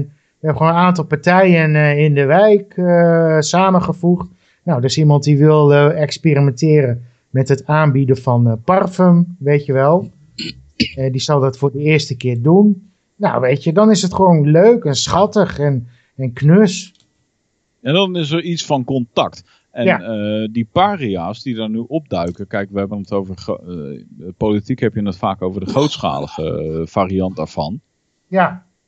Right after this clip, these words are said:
Speaker 2: Maar, eh, waar wil je hem aanpakken dan? Als, als dat soort gasten al rondlopen, eh, in, in de samenleving, waar mensen bij elkaar komen en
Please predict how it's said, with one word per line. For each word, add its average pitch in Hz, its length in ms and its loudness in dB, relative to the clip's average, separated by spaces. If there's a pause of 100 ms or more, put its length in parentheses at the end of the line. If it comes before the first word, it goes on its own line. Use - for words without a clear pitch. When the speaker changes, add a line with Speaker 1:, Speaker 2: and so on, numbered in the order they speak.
Speaker 2:
Maar, 156 420 0
eh, 143 160 2
waar 147 200 2
wil 156 120 2
je 151 80 2
hem 143 120 -4
aanpakken 139 420 -4
dan? 80 160 -8
Als, 107 240 -8
als 120 220 -6
dat 139 180 -6
soort - 160 -12
gasten 151 380 -6
al 113 180 0
rondlopen, 98 1000 -4
eh, - 80 -14
in, 113 220 -4
in 120 120 -4
de 110 100 0
samenleving, 90 840 -2
waar 90 180 -6
mensen 107 340 -6
bij 98 160 -2
elkaar 107 340 -4
komen 110 420 -2
en 92 280 -8